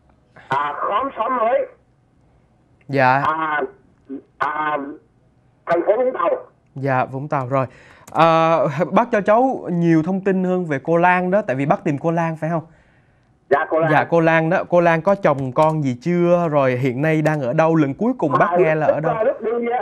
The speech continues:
Speaker 1: lúc, lúc mà đi khoảng năm bảy tám á, là, là chưa có chồng. Rồi bây giờ thì không biết bao nhiêu. Là đi vượt biên, đi vượt biên năm bảy tám.
Speaker 2: Dạ, vượt biên ở đâu ạ?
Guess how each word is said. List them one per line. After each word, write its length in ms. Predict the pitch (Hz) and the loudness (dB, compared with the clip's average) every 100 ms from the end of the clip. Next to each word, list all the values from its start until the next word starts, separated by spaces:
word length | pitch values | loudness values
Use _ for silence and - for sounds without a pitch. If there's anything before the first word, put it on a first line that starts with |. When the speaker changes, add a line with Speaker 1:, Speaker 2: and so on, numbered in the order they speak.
| - - | -8 -6
Speaker 1:
lúc, 160 | 185 269 240 226 208 | -4 -2 -2 -2 -2
lúc 200 | 262 - | -2 0
mà 80 | 190 | 0
đi 80 | 208 233 | 0 -2
khoảng 220 | - 151 | -6 -6
năm 160 | 226 220 | -6 -4
bảy 120 | 190 180 | -2 -2
tám 200 | 202 262 | -2 -4
á, 80 | 320 226 | -4 -4
là, 120 | 190 180 | -4 -2
là 220 | 175 170 170 | 0 0 0
chưa 140 | 208 226 | -2 -2
có 80 | 262 | -2
chồng. 280 | 190 190 151 120 | 0 0 0 0
Rồi 120 | 147 | 2
bây 120 | 190 | 2
giờ 100 | 185 175 | 2 0
thì 60 | 175 165 | -2 0
không 100 | 196 | 0
biết 160 | 247 226 | -2 -2
bao 100 | 190 | 0
nhiêu. 200 | 208 202 - - - | 2 0 -2 -12 -2
Là 220 | - 311 311 330 | 0 0 -2 2
đi 60 | 370 403 | 2 4
vượt 160 | - 370 | 0 2
biên, 260 | 440 392 - _ - | 0 0 -4 _ 0
đi 80 | 190 | 2
vượt 160 | 165 170 | 2 2
biên 200 | 196 196 | 2 4
năm 120 | 185 | 2
bảy 100 | - 170 | 2 -2
tám. 220 | 185 339 - | -4 -4 -4
Speaker 2:
Dạ, 180 | 151 143 | 0 2
vượt 160 | 156 | 2
biên 140 | 180 196 | 2 2
ở 60 | |
đâu 200 | 165 180 | 4 4
ạ? 120 | 151 | 2